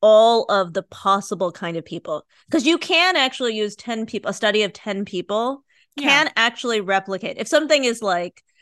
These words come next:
Speaker 1: um, you're trying to figure out if, um, this subset of people who have already bought this shirt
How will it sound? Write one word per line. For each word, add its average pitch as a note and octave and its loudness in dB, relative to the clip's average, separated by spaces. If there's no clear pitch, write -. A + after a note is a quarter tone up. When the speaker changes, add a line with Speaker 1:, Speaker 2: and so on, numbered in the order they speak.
Speaker 1:
um, F3 0
you're A#3+ 0
trying D4 2
to C#4+ 0
figure A3+ 0
out G3 2
if, G3 2
um, F3+ 0
this B3+ 2
subset A3+ 2
of G#3 -8
people A3 -6
who G3+ -2
have F#3 -6
already C#4 6
bought G3+ 2
this G3 -4
shirt - -4